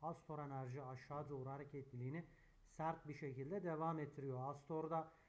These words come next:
seksen hedefimiz vardı. Seksen bölgelerindeyiz ki seksen altı kapanışlar gelirse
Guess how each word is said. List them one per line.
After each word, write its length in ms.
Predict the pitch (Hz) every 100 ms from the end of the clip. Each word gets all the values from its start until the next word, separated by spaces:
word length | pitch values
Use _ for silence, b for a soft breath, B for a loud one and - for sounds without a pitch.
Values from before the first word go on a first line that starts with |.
| B B B -
seksen 540 | - 151 156 - 165 160
hedefimiz 600 | 156 156 156 156 160 147
vardı. 320 | 147 151 151
Seksen 480 | - 151 151 170 160
bölgelerindeyiz 960 | 160 151 156 160 156 160 180 220 196
ki 80 | -
seksen 420 | - 156 156 170
altı 300 | 165 160 160
kapanışlar 680 | 151 147 147 156 156 - 156
gelirse 640 | 156 160 175 151 - 185